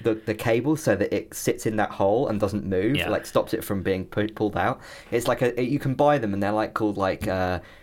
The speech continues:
Speaker 1: uh, th-, like, you know, they're, like, anti-tension. They stop
Speaker 2: Sure,
Speaker 1: the thing
Speaker 2: yeah.
Speaker 1: from getting ripped, basically. And there's a tool that you need. Just, you put the wire in it, and then you just go like that with the tool, and it crimps it shut.
Speaker 2: Yeah.
Speaker 1: And it has to be a specific shape and have, like, handles on it so you
Speaker 2: Yeah.
Speaker 1: can lever the thing.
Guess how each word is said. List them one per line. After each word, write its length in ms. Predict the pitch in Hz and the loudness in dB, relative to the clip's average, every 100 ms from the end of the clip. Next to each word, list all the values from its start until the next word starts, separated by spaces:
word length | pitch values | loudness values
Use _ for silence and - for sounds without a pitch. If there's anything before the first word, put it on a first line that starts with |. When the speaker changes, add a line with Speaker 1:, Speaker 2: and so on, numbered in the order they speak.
| - - | -20 -16
Speaker 1:
uh, 220 | - 82 52 | -8 -6 -4
th-, 220 | 101 - | -6 -4
like, 200 | - 95 | -2 -4
you 120 | - 101 | -4 -4
know, 160 | 82 | -4
they're, 300 | 76 65 104 | -4 -2 0
like, 160 | 101 104 | 0 0
anti-tension. 1120 | 107 101 - 95 - 104 101 - 104 92 90 | -2 -2 -6 -8 -4 -2 -2 -4 -4 -4 -4
They 80 | 104 | 0
stop 180 | 156 - | 0 0
Speaker 2:
Sure, 120 | 110 | 0
Speaker 1:
the 40 | |
thing 120 | - | 0
Speaker 2:
yeah. 80 | 87 | -2
Speaker 1:
from 100 | 87 | -2
getting 200 | 92 - | -4 -4
ripped, 180 | - 76 | -6 -4
basically. 340 | 80 - - - - - - - - | -6 -6 -10 -10 -14 -18 -18 -20 -2
And 120 | 131 | 2
there's 140 | 139 175 | 2 0
a 60 | |
tool 360 | - - 180 180 | -4 2 4 4
that 120 | 151 | 2
you 140 | 123 107 | 0 -2
need. 380 | 92 87 - - - | -2 -4 -8 -16 -12
Just, 240 | - 127 - | -4 -4 -2
you 80 | 117 | 0
put 160 | 175 | 2
the 80 | 160 | 4
wire 340 | 139 139 131 | 2 4 4
in 120 | 95 92 | 2 0
it, 80 | |
and 80 | - | 0
then 100 | 107 | -2
you 80 | 107 | -2
just 160 | 110 107 | -2 2
go 80 | |
like 140 | 110 - | 2 4
that 180 | 104 104 | 2 2
with 140 | 98 | -4
the 60 | 101 | 0
tool, 300 | 120 110 98 | 4 4 4
and 140 | 101 | 0
it 140 | 95 | -2
crimps 320 | - 113 104 104 | 0 0 0 -4
it 120 | - | -4
shut. 360 | - 104 - - | 0 0 0 -2
Speaker 2:
Yeah. 240 | 82 82 110 | -2 0 0
Speaker 1:
And 100 | 127 | 2
it 40 | |
has 180 | 151 147 | 2 2
to 80 | 147 | 2
be 80 | |
a 40 | 131 | 0
specific 480 | - 117 143 143 - | 0 0 2 2 -2
shape 360 | - - - | 2 2 2
and 80 | 92 | -2
have, 160 | 104 107 | -2 0
like, 180 | 101 | 0
handles 460 | - 120 120 113 107 | 2 2 2 0 0
on 80 | 92 | -4
it 100 | - | -2
so 80 | 107 | 0
you 80 | |
Speaker 2:
Yeah. 160 | 90 82 | 2 2
Speaker 1:
can 80 | 90 | 4
lever 220 | 107 104 | 2 2
the 80 | 95 | -2
thing. 300 | - 101 82 | -2 -2 -2